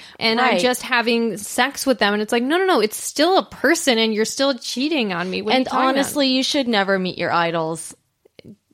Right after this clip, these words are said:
Speaker 1: Ain't that the truth?
Speaker 2: Do you feel that? Like, have you met an idol that let you down?
Speaker 1: Hmm.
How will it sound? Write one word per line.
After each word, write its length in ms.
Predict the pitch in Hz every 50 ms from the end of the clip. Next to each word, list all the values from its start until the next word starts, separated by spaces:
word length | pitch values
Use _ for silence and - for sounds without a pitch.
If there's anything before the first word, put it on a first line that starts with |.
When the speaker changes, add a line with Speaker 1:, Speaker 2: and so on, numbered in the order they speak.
| _ -
Speaker 1:
Ain't 180 | - 220 214 202
that 200 | - 214 214 202
the 80 | - 190
truth? 200 | - - - -
Speaker 2:
Do 60 | 247
you 140 | 254 262 285
feel 260 | 269 - 285 269 269 254
that? 300 | 269 262 262 247 - - _ _
Like, 300 | - 220 220 220 - - -
have 240 | 240 240 247 220 240
you 80 | 247
met 160 | 247 247 240
an 100 | 240 233
idol 320 | 160 196 214 220 220 220 220
that 160 | 220 214 196
let 140 | 226 214 -
you 100 | 226 226
down? 400 | 214 214 208 208 208 214 233 240 - - - - - - - - - - - - - - - - _ _ _ _ _ _ _ _ _ _ _
Speaker 1:
Hmm. 460 | 254 240 233 226 220 220 220 220